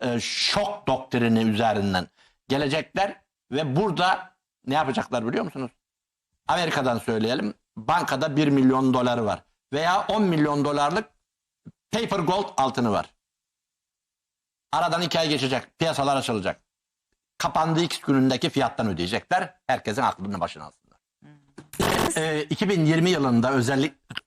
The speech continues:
Speaker 1: o iki bin on dokuzda on sekizde Kaz Dağları'ndaki altın arama meselesinden dolayı Türkiye'de kıyamet koptu. Elbette Fatih Sultan Mehmet diyor ki, "Yaş kesenin başını keserim."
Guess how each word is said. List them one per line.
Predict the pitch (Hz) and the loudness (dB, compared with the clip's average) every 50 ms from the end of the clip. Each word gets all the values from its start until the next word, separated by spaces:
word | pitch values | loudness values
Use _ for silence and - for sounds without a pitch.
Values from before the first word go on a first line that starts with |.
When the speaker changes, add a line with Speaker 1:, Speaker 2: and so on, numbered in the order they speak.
| _ - - | _ -6 -4
Speaker 1:
o | 135 135 | -4 -2
iki | - - 135 | 0 0 2
bin | 139 | 2
on | 131 131 131 | 4 4 4
dokuzda | 127 120 113 117 107 | 4 2 0 0 0
on | 123 120 | 0 0
sekizde | 117 - 113 101 104 - | 0 -2 -4 -4 -4 -4
Kaz | 160 - - 175 156 139 | 0 2 2 2 2 2
Dağları'ndaki | 156 135 127 123 120 117 117 120 117 117 110 - 139 | 2 2 2 2 2 2 2 2 2 2 2 2 2
altın | 143 131 131 - - 170 147 | 2 2 2 0 -2 0 2
arama | 120 123 120 117 117 110 | 2 2 2 2 2 2
meselesinden | 117 127 120 139 135 120 - 123 123 127 123 117 | 2 2 2 0 -2 -2 0 0 0 2 2 2
dolayı | 117 117 117 107 | 2 2 0 0
Türkiye'de | - 180 - - 127 123 147 - | -2 -4 -2 -2 -2 -2 -2 -2
kıyamet | 170 170 139 127 147 160 - | 0 0 2 2 0 0 -2
koptu. | - 131 123 - - 143 - _ _ _ _ _ _ _ _ _ _ _ _ _ _ _ _ _ - | -4 -6 -6 -6 -12 -18 -18 _ _ _ _ _ _ _ _ _ _ _ _ _ _ _ _ _ -2
Elbette | - 220 226 180 160 143 - - - 151 170 208 - - _ _ _ _ _ _ - | 0 0 2 2 0 -2 -4 -6 -4 -2 -2 -2 -4 -8 _ _ _ _ _ _ -2
Fatih | - 175 170 - 160 | 0 0 2 2 0
Sultan | 131 - 151 135 - 135 135 | -2 -2 -4 -2 0 0 2
Mehmet | 135 127 131 135 135 - | 4 4 2 2 0 -2
diyor | - 220 185 | -2 -2 -2
ki, | 135 - 147 | 0 0 2
"Yaş | 135 139 175 - - | 2 2 2 2 0
kesenin | - 139 - 143 165 190 156 | 0 -2 -2 0 0 0 0
başını | 135 139 - 127 127 117 | 2 2 2 2 2 2
keserim." | - 107 - - 85 78 71 | 0 -2 -4 -4 -6 -6 -6